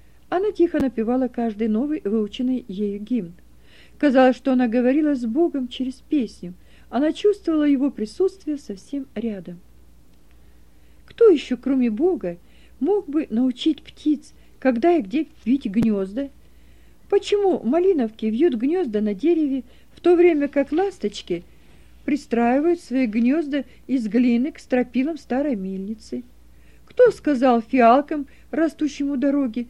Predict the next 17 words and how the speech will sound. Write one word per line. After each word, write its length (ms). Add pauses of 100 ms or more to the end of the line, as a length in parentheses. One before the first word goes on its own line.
(160)
что 260
снова 320
пришла 400
весна? 500 (560)
Кто 260
дал 240
им 300
этот 240
насыщенный 720 (240)
фиолетовый 600
цвет? 440 (680)
Кто 300
творит 400
всё 220
остальное? 600 (600)
Это 220
может 320